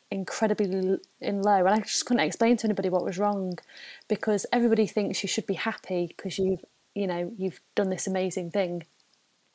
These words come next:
For me, it just made me feel like I had no purpose. I didn't know who I was,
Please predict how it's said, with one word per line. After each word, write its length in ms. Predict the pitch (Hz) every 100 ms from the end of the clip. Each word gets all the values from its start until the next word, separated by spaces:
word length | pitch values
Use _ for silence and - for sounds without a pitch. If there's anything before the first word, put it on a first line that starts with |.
| _ _ _ _ - -
For 120 | - 233
me, 160 | 247
it 80 | 214
just 140 | 214 208
made 160 | 208
me 80 | 185
feel 140 | - 190
like 160 | -
I 20 |
had 100 | 190
no 120 | 190 190
purpose. 640 | - 202 196 - - - - - - -
I 60 |
didn't 160 | 190 196
know 20 |
who 100 | 180
I 100 | 190
was, 460 | 190 196 196 180 -